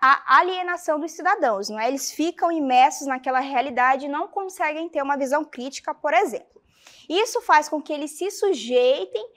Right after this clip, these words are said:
às informações impostas pela mídia, não é? "Ah, é isso que a mídia está dizendo, então eu concordo com isso."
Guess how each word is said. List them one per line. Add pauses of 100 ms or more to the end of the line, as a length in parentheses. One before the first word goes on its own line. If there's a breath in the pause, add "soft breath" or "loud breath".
(180 soft breath)
às
informações
impostas (240 soft breath)
pela
mídia,
não
é? (100)
"Ah,
é
isso
que
a
mídia
está
dizendo,
então
eu
concordo
com
isso."